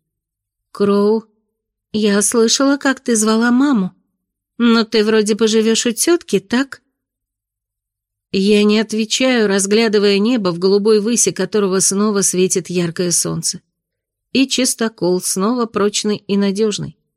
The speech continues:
А строение посреди двора больше не напоминает жалкую покосившуюся лачугу с провалившейся крышей.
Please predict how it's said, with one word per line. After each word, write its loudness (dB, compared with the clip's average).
А 2
строение 0
посреди -2
двора 0
больше 0
не 0
напоминает -2
жалкую -2
покосившуюся -2
лачугу -4
с -10
провалившейся -2
крышей. -8